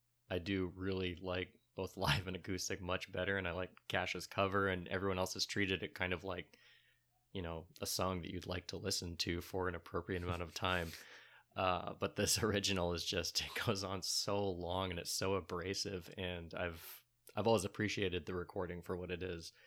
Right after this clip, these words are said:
Speaker 1: um, even if it's not my preferred method of listening for pleasure.
Speaker 2: Yeah, th-, those are, yeah, those are good, good, uh, good counterpoints and a good way to frame it. Um, yeah, I gu-, I guess, yeah, we can get into the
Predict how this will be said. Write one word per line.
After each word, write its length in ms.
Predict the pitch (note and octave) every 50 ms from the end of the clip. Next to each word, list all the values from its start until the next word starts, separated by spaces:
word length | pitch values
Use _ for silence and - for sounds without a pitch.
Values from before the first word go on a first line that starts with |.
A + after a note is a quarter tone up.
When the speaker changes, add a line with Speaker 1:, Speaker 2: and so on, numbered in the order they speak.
| - - - - - -
Speaker 1:
um, 240 | - - E2+ E2 E2
even 160 | - F2+ E2+
if 140 | E2 D#2 -
it's 120 | - - -
not 160 | F#2+ - - -
my 220 | F2+ E2 E2 E2+ F2+ - _ _ _ _ _ _ _ _ _ _ _ _ -
preferred 400 | G#2+ F#2 - - F#2+ F2 D2+ F2
method 320 | F#2 E2+ E2 - - G2+
of 100 | F2 D#2+
listening 420 | G2+ F#2 F#2 - - F#2+ F2 E2 F2
for 200 | - - F#2+ F2+
pleasure. 500 | - - - F#2+ G2 - - - G#2 - _ _ _ _ _ _ _ _ _ _ _ _ _ _ _ _ - _ _ -
Speaker 2:
Yeah, 220 | D3 E3 F3 B2
th-, 240 | G2+ A2 B2 - -
those 200 | A#2+ B2 G2+ F2+
are, 220 | F#2 E2 F2 F2+ - _ -
yeah, 180 | - - - - - G2 - _ _ _ _ _
those 160 | - A#2+ A2+ A2
are 60 | F#2
good, 180 | F2 F2 D#2+ D2 - _ _ _ - - -
good, 260 | - D#2+ D#2 E2 E2
uh, 200 | F2 F2 - F#2 F#2+ G2+ _ _ _ _ _ _ _ _ _ _ _ _ _ _ -
good 120 | - C#3
counterpoints 680 | - A#2 G#2+ G2+ G2 G2 - - F#2 F2+ F2 E2+ - -
and 60 | E2
a 40 | E2
good 140 | D#2+ E2 D#2+
way 140 | D#2 E2 E2
to 80 | E2+
frame 360 | - - - - E2 E2 E2
it. 140 | E2 E2 - - - _ _ _
Um, 280 | - F#2 F#2 - - - - A2 A2 _ _ _ _ _ _ _ _ _ _ _ _ _ _ _ _ _ _ _ _ _ _ _ _ _ _ _ _
yeah, 200 | - A2+ A#2 F#2+
I 80 | F#2 G#2+
gu-, 100 | A2 A#2+ -
I 60 | -
guess, 280 | G#2+ B2 C3+ C3+ - - -
yeah, 120 | - G2 G2
we 120 | F#2 G2+
can 80 | G2+ G#2
get 140 | F2 F#2+ F#2
into 240 | F2+ E2+ - F2
the 180 | E2 E2+ F2 -